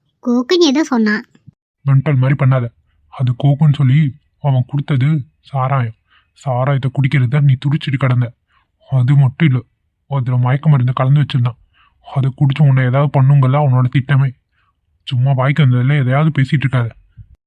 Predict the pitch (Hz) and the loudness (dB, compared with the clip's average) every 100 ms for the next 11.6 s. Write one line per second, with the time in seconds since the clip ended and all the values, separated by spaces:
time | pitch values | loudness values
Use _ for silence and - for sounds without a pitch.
0 | _ _ - 254 330 339 _ _ _ _ | _ _ -4 0 0 -2 _ _ _ _
1 | _ _ - 254 262 - 247 226 254 277 | _ _ 0 2 0 -2 0 2 4 4
2 | 262 247 233 254 226 254 254 254 254 214 | 4 2 0 0 0 2 2 2 0 -2
3 | - _ _ _ _ - 127 135 131 131 | -8 _ _ _ _ -14 -8 -4 -4 -4
4 | 131 - _ _ _ 143 127 123 139 143 | -8 -10 _ _ _ -4 -2 -2 -2 -2
5 | 123 123 - 135 - 127 120 _ _ _ | -4 -6 -6 -6 -4 -6 -8 _ _ _
6 | _ - 131 135 - 127 143 139 143 123 | _ -16 -10 -8 -6 -4 -2 -2 -2 -2
7 | 120 139 143 127 123 139 127 143 135 135 | -4 -6 -4 -4 -2 0 0 -4 -4 -4
8 | 135 - 135 120 - _ _ _ _ _ | -6 -4 -6 -6 -12 _ _ _ _ _
9 | 147 143 151 117 135 - 147 120 107 _ | -4 -2 -2 -4 -6 -6 -6 -6 -10 _
10 | _ 135 123 113 139 139 131 117 - - | _ -10 -8 -4 0 0 0 -4 -6 -6
11 | 135 - 131 113 123 | -6 -4 -6 -4 -8